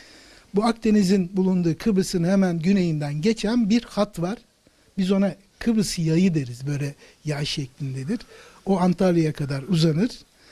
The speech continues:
Oradan tekrar bir yay çizerek Girit'in açığından Yunanistan'a gider. Bu hat boyunca Arabis-, Afrika levhası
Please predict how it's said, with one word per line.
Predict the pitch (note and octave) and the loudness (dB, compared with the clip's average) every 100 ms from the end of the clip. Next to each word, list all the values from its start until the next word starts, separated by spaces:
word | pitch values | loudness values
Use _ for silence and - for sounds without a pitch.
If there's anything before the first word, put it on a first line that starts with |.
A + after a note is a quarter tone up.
| - - | -20 0
Oradan | G3+ G#3+ G3+ G3 | 2 4 4 2
tekrar | A#3+ - F#3+ E3 | -2 -2 -2 0
bir | E3+ | 0
yay | D#3+ F3+ F#3 | 0 0 -2
çizerek | - D#3 E3+ B3+ - _ - - - - | -4 -2 2 0 -2 _ -20 -20 -20 -4
Girit'in | E3 A3+ G3+ F#3 | 2 2 2 -2
açığından | E3+ - F3 G#3 B3+ | -6 -6 -4 0 4
Yunanistan'a | A3+ G#3 G#3 - F#3+ F#3+ | 4 4 0 0 0 2
gider. | D#3 C3+ A#2 - _ _ - | 0 -4 -10 -18 _ _ 0
Bu | G3+ C#4 - _ | 2 2 0 _
hat | - A#3 - F#3+ | -2 -2 0 0
boyunca | F3 D3+ C3 E3+ A#3+ _ - _ _ _ _ _ _ _ - _ _ _ _ _ _ _ _ | 0 0 -4 -8 -8 _ -20 _ _ _ _ _ _ _ -20 _ _ _ _ _ _ _ _
Arabis-, | E3+ D#3+ E3 - - F3+ G3 | -6 -4 -4 -8 -14 -8 -4
Afrika | F3+ D#3+ D4 A3+ | -2 0 2 4
levhası | F3 D3+ B2+ C3+ - A3 | 2 2 -2 -8 -2 -2